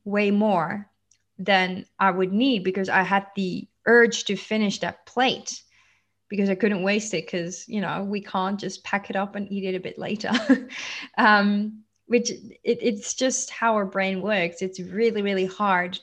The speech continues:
to, um, change that. So we have to have that awareness first to, to be able to change that. And then we can then rewire the brain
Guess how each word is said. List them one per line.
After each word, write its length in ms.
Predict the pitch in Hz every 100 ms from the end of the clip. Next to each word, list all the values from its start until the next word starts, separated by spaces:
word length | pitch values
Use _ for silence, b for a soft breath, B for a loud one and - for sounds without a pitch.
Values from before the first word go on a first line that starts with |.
| -
to, 360 | 208 185 180 185 B B B B B _
um, 400 | 196 180 185 185
change 460 | - 233 262 311 -
that. 280 | - - - _
So 280 | - 214 196
we 100 | 196
have 240 | 214 220 220
to 80 | 226
have 260 | 220 214
that 180 | 196 -
awareness 600 | 190 185 190 196 196 -
first 520 | - 214 202 190 -
to, 320 | - 190 175 185
to 100 | -
be 140 | 202 190
able 140 | 185
to 120 | 180
change 460 | 175 - 214 233 -
that. 240 | - - -
And 240 | 190 190
then 440 | 185 180 185 196 B B B B -
we 140 | 202
can 180 | 202 202
then 260 | 185 190
rewire 560 | 185 196 190 180 175 175
the 80 | 180
brain 540 | 180 180 180 180 185